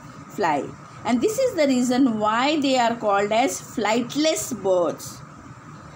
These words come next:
Now let us see the next topic, that is insects. Insects are very small animals. All insects have six legs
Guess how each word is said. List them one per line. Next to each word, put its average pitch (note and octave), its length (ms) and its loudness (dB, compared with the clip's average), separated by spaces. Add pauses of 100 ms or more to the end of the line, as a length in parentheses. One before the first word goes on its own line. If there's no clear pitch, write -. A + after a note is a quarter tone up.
(120)
Now A#3+ 120 2
let E4 260 2
us - 180 4
see B3 140 0
the A3+ 140 2
next A3+ 280 0
topic, G#3+ 500 2 (320)
that F#3+ 260 2
is B3+ 300 2 (100)
insects. - 800 -4 (640)
Insects D4+ 600 2
are B3 280 2
very D#4 280 4
small A3 560 2 (120)
animals. F3+ 640 -2 (300)
All D4+ 280 4
insects C#4 520 2
have G#3+ 300 0
six - 380 -4
legs B3+ 400 0